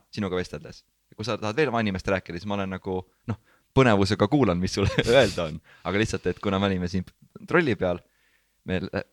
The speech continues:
nagu igat teemat, äh, äh, nagu vilksamisi puudutasime, siis on kerge jätta mulje, et sa tead kõigest kõike. Ja siis see, ma, noh,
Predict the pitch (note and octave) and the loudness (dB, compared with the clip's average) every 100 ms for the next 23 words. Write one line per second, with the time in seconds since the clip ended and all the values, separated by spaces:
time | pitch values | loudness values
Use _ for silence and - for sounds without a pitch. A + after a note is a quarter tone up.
0 | - F2 F#2 F2+ F2 - - A2+ A#2 - | -10 -8 -6 -4 -6 -8 -6 -2 -2 0
1 | A#2 A2 - - D#2 - - _ - D2+ | 0 -2 -6 -12 -12 -14 -20 _ -16 -14
2 | D2 - - F2 E2 - B2+ C3 - F2 | -14 -18 -14 -10 -10 -8 -8 -8 -10 -10
3 | F2+ D3+ F3 - E2+ E2 E2 - _ _ | -6 -4 -4 -4 -6 -4 -6 -8 _ _
4 | - G#2+ - F#2 D3 G#2 F2 - E2+ F2+ | -8 -6 -6 0 2 2 -2 -4 -6 -4
5 | D#2+ - D#2 E2 F2 - F2 - F2 D#2 | -6 -10 -14 -8 -6 -4 -4 -4 -8 -10
6 | - D2+ - _ E2+ F#2+ - F#2 F2 G2 | -10 -14 -16 _ -12 -12 -8 -6 -4 -6
7 | - _ | -8 _